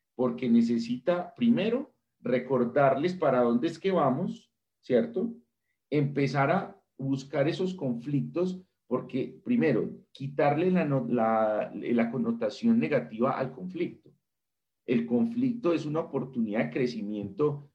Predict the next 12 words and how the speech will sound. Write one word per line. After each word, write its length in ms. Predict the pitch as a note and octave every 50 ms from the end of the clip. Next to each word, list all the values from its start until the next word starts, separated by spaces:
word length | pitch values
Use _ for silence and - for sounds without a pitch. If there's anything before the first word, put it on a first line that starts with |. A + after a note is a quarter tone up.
| _
muy 380 | _ A#2 C3+ D#3+ E3+ E3+ E3 D3
grande. 420 | C#3+ F#3 G3 E3 B2+ F#2+ - - - - _ _ _ _ _
Cuando 360 | - B2+ C3 A#2+ A#2+ A#2+ A#2+
dos 200 | A#2+ B2 B2 B2
personas 540 | - D#3+ E3 D#3 - F3+ E3 D#3 D#3+ D#3+ -
pensamos, 600 | - B2+ A2+ A#2 - C3 A#2+ A#2 A#2+ C#3 C#3+ C#3
dos 300 | A#2 A#2 B2 C#3+ D3+ C3+
o 100 | A#2 -
tres 220 | - A2+ A#2+ A#2
personas 440 | - D3+ D3 C#3+ D3 C#3+ D3 D3+ -
pensamos 500 | - A#2+ A#2 A#2 A2+ A2 A#2+ C#3 D3+ -
diferente, 720 | D3 - - B2 G#2+ G#2+ G#2 F#2+ F#2 F#2 - - C#3+ -